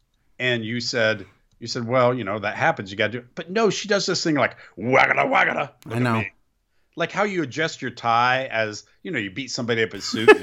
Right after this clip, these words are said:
Speaker 1: And
Speaker 2: <laughs> Yes, I know exactly
Speaker 1: She does
Speaker 2: what you
Speaker 1: that
Speaker 2: mean.
Speaker 1: with her bra. I'm like,
Speaker 2: Yeah.
Speaker 1: "Okay, I guess it's a gimmick."
Speaker 2: Mm.
Speaker 1: And Jade doesn't care, like I said. Hook interviews.
Speaker 2: So, okay, w-, real quick,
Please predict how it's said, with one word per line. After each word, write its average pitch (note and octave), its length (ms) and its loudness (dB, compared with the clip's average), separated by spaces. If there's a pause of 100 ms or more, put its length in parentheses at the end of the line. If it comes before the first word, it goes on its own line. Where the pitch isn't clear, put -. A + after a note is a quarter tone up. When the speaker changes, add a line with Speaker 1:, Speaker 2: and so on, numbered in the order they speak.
(220)
Speaker 1:
And B3 200 6
Speaker 2:
<laughs> - 20 6
Yes, F3 220 2
I - 80 4
know F3 140 2
exactly D#3+ 400 2
Speaker 1:
She - 20 8
does - 0 -
Speaker 2:
what E3+ 80 6
you B2 60 0
Speaker 1:
that C#3 140 4
Speaker 2:
mean. C3+ 60 -2
Speaker 1:
with B2+ 120 -2
her A#2+ 80 -2
bra. A#2 420 2
I'm G#2 80 -4
like, G2 180 -8
Speaker 2:
Yeah. F#2 260 -8 (100)
Speaker 1:
"Okay, F3 300 -4 (380)
I - 60 -20
guess - 240 -12
it's - 140 -14
a A#2 40 -14
gimmick." G2+ 440 -8 (220)
Speaker 2:
Mm. G#2 260 -4 (180)
Speaker 1:
And B2+ 320 0
Jade G2 340 -2
doesn't E2+ 280 -6
care, - 320 -14
like - 140 -20
I - 40 -20
said. - 200 -14 (920)
Hook A3+ 300 4
interviews. A2 1000 0 (200)
Speaker 2:
So, B3+ 340 6
okay, B3 220 4
w-, C#3+ 200 0
real G3 180 4
quick, G#3+ 260 2